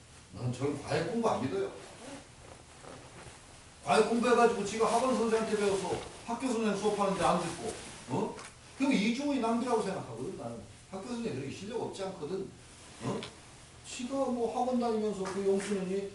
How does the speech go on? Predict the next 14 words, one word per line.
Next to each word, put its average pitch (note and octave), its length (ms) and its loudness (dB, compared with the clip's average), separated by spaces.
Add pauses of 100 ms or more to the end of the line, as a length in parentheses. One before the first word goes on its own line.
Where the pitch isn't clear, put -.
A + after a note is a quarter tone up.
(160)
차라리 G#3 320 0
학교 G#3+ 280 -2
선생이 F#3+ 320 0
가르치는 E3 340 -4
걸 E3 120 -8
충실히 B3+ 560 -6
소화기를 G3 460 0
작정하면 D3+ 760 -4 (440)
예습해가지고 B2+ 800 -4 (280)
왜 C3 120 -2
학원을 C3+ 460 -2
다녀야 F2+ 380 -10
돼? C#3+ 120 -12 (520)
저는 F#3+ 180 -4